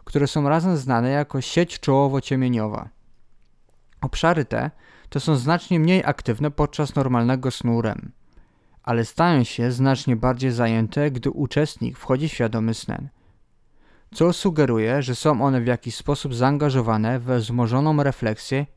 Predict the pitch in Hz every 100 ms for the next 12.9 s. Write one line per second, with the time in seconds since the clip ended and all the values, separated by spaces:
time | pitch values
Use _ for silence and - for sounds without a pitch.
0 | - 139 156 151 147 - 135 110 110 139
1 | - - - - - 185 180 185 170 151
2 | - 127 117 120 117 113 110 107 - -
3 | - 120 _ _ _ _ _ - 107 120
4 | 139 143 156 151 - 160 151 160 - 123
5 | - 120 - - 175 - - 139 - 127
6 | 139 135 120 127 120 113 107 110 110 120
7 | 113 - - - - 160 170 143 123 -
8 | 120 - 120 - 110 - - - _ _
9 | _ _ _ _ 120 131 147 156 113 117
10 | 110 113 - 120 110 113 120 113 107 107
11 | 117 110 107 123 - 131 113 113 - 127
12 | 117 117 113 110 - 117 117 143 175